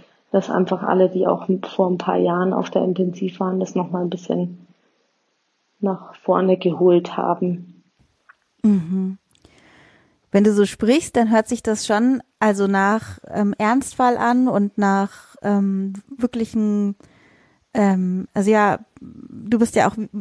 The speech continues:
Speaker 2: wirklich auf Abruf für den Ernstfall. Ähm, wie schätzt du denn jetzt realistisch die Situation ein, ähm, in den nächsten Wochen?
Speaker 1: Also letztendlich ist natürlich, ähm,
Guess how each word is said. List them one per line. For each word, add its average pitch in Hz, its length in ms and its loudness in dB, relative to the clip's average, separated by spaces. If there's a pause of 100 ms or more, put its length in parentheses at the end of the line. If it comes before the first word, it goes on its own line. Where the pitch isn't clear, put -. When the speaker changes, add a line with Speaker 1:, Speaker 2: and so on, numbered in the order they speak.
(120)
Speaker 2:
wirklich 233 340 -2
auf - 160 -4
Abruf 262 520 0 (260)
für - 140 -6
den 208 140 -2
Ernstfall. 254 520 -2 (640)
Ähm, 196 440 2
wie 233 140 2
schätzt - 340 -2
du 254 80 4
denn 285 160 2
jetzt - 260 -2
realistisch 240 500 0
die 226 100 -4
Situation 220 840 0
ein, 180 480 -2 (1000)
ähm, 190 300 0
in 190 100 -8
den 196 140 0
nächsten 190 360 -4
Wochen? 190 440 -2 (720)
Speaker 1:
Also 226 260 2
letztendlich 226 720 4 (600)
ist 254 180 0
natürlich, 254 720 0
ähm, 240 380 4